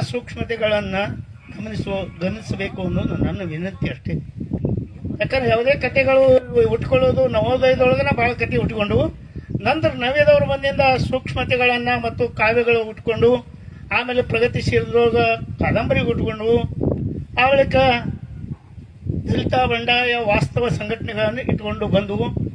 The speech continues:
ಇವತ್ತು ನಾವು ನೋಡ್ಬೇಕಾದ್ದು ಕಣಗಿಯವ್ರ ಕಥೆಗಳಲ್ಲಿ ವಾಸ್ತವಿಕತೆಯನ್ನ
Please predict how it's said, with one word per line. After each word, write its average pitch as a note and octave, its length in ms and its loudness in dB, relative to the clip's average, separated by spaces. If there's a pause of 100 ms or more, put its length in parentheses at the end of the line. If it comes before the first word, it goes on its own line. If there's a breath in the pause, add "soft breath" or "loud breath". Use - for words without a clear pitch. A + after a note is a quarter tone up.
(220)
ಇವತ್ತು D4 340 4
ನಾವು C#4 240 0
ನೋಡ್ಬೇಕಾದ್ದು C#4 960 0
ಕಣಗಿಯವ್ರ A#3+ 440 0
ಕಥೆಗಳಲ್ಲಿ A#3+ 800 -2 (400 loud breath)
ವಾಸ್ತವಿಕತೆಯನ್ನ C4+ 1080 0